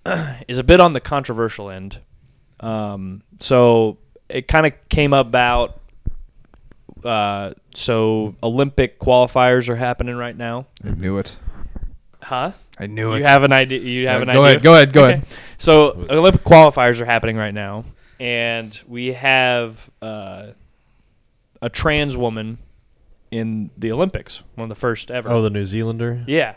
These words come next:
Speaker 3: Yeah.
Speaker 1: She's gonna be competing in powerlifting.
Speaker 3: Uh.
Speaker 1: And again, I, I a hundred percent support trans people. Like, it, whatever you feel, like,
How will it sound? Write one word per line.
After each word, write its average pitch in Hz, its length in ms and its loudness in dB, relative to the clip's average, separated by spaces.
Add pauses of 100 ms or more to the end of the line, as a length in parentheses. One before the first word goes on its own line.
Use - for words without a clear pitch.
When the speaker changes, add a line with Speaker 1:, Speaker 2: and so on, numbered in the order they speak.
(140)
Speaker 3:
Yeah. 85 360 -12
Speaker 1:
She's - 160 -16
gonna 123 140 -12
be 120 140 -14
competing 135 560 0
in 117 160 -10
powerlifting. 135 840 0 (380)
Speaker 3:
Uh. 85 320 -14 (1600)
Speaker 1:
And 135 120 0
again, 160 400 4
I, 139 300 0
I 113 260 -4 (260)
a 113 100 -8
hundred 202 260 2
percent 175 400 0
support 139 500 -4
trans 127 400 -6
people. 139 320 -2
Like, 104 340 -4
it, - 240 -14
whatever 156 300 -4
you 190 140 -4
feel, 143 200 -4
like, 127 240 -8